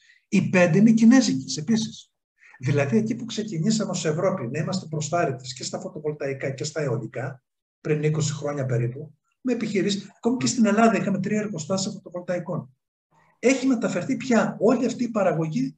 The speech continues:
στην Κίνα. Πρέπει να κάνουμε κάτι ως Ευρώπη, ενιαία, ενωμένα και αποτελεσματικά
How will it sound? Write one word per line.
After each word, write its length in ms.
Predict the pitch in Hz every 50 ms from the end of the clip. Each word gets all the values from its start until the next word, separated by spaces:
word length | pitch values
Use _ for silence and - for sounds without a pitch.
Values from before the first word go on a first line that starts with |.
| _ _ _
στην 220 | - - - 220
Κίνα. 440 | 226 269 262 226 - - - - - - _ _ _ _ _
Πρέπει 240 | - - 254 226 -
να 120 | 247 226 -
κάνουμε 400 | - 233 247 247 247 247 220 -
κάτι 340 | - 233 254 240 - 202
ως 160 | 170 151 - -
Ευρώπη, 420 | 131 123 127 120 - - - -
ενιαία, 680 | - 151 151 156 156 170 185 196 202 180 143 127 - - _ _ _ _ _ _
ενωμένα 920 | - 160 156 151 147 135 131 135 143 147 143 147 160 180 202 233 220 - - _ _ _ _
και 160 | - - 202
αποτελεσματικά 1000 | 180 180 - 160 156 175 165 156 156 160 151 - - - 208 220 240 220 - -